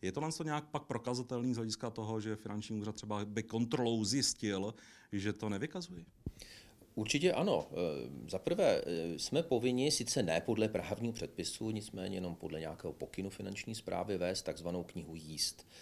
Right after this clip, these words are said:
Speaker 2: Znamená to, že to je určité doporučení, nicméně to je důkazní prostředek sám o sobě. Já rozhodně klientům, e, tuto knihu jízd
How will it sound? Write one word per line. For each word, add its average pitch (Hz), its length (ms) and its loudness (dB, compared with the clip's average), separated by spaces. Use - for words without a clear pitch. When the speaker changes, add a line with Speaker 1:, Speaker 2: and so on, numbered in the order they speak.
Speaker 2:
Znamená 120 500 4
to, 120 140 0
že 107 100 -2
to - 120 -2
je 101 60 2
určité - 360 -2
doporučení, 117 880 0
nicméně 104 420 -2
to 107 180 -4
je 101 360 4
důkazní 110 480 2
prostředek 87 800 0
sám 76 300 -4
o 73 60 -4
sobě. 85 480 2
Já 76 340 2
rozhodně 85 460 -4
klientům, 85 720 -2
e, - 20 -8
tuto - 260 -12
knihu 78 280 -12
jízd - 360 -10